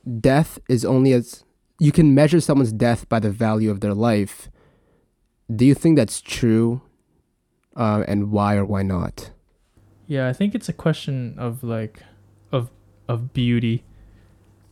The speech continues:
Speaker 1: Mm.
Speaker 2: Uh, yeah.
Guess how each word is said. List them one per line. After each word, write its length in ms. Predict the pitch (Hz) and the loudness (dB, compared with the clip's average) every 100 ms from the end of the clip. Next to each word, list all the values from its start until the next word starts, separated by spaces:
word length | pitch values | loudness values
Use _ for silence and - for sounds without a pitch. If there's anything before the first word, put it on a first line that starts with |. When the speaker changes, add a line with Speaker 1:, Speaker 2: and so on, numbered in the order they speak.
| _ | _
Speaker 1:
Mm. 300 | 117 123 160 | -2 2 6
Speaker 2:
Uh, 680 | 170 160 143 123 117 117 110 - _ _ _ _ _ | 6 6 6 4 2 0 -4 -10 _ _ _ _ _
yeah. 480 | 156 135 127 117 120 | -2 0 0 0 -4